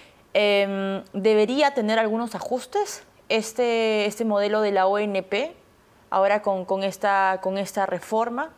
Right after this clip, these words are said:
¿Debería mantenerse algunas cosas que de repente para usted han sido positivas?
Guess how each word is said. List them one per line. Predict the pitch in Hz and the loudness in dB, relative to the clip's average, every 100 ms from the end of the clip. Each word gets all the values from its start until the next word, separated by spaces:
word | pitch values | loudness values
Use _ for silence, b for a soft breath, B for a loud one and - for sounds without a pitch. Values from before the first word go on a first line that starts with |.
| _ | _
¿Debería | 180 190 190 196 240 | -2 0 2 2 2
mantenerse | 233 220 196 208 220 | 0 0 0 -2 -2
algunas | 220 208 226 214 | -2 -2 -4 -4
cosas | - 214 208 | -6 -6 -6
que | 220 | -2
de | 185 | 0
repente | 190 214 214 214 | 0 -4 -2 0
para | 202 | 0
usted | 175 208 | 0 0
han | 196 | -2
sido | - 214 214 | -2 -2 -2
positivas? | 196 175 160 - 220 311 494 - | -4 -6 -8 -4 -2 -2 -4 -12